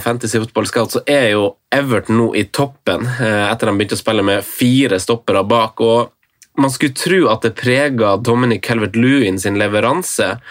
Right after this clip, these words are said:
og det har det jo kanskje gjort, for han kommer til masse, masse færre avslutninger enn, eh, det han gjorde, eh, tidlig på høsten. Men allikevel så har han flest store sjanser de siste fire rundene, eh, sammen med Olivier Giroud, som spiller i kveld,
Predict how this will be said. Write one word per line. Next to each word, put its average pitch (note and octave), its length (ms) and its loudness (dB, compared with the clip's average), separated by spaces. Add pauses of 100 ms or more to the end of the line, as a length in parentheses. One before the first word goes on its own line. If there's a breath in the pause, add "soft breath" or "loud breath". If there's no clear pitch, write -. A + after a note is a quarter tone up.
(120)
og A#2 240 0
det B2 100 2
har C3 80 2
det C#3 80 0
jo B2+ 80 0
kanskje B2 240 0
gjort, C#3+ 240 0
for A2+ 140 2
han - 100 -6
kommer D#3 460 0 (100)
til B2+ 140 -2 (180)
masse, B2 320 0
masse G#2+ 240 0
færre G#2+ 240 0
avslutninger G2+ 560 -2
enn, G2 200 -2
eh, G2 200 0
det G#2 160 0
han G2 160 0
gjorde, G#2 400 0
eh, G#2 220 0 (100)
tidlig A2+ 320 0
på G2+ 80 0
høsten. A2+ 300 -4 (420 loud breath)
Men B2 160 2
allikevel C#3 480 0
så G#2+ 160 0
har D#3 140 2
han E3 100 -6
flest D#3+ 480 -2
store C#3 560 2
sjanser - 540 -4 (260)
de B2 100 2
siste A#2 340 -2
fire A2 340 2 (260)
rundene, G#2+ 480 2
eh, G#2+ 160 0
sammen B2 480 0
med G#2+ 160 2 (160)
Olivier A2 480 2
Giroud, A#2 560 0
som - 160 -6
spiller G#2+ 320 -2
i F#2+ 40 -8
kveld, B2 280 -2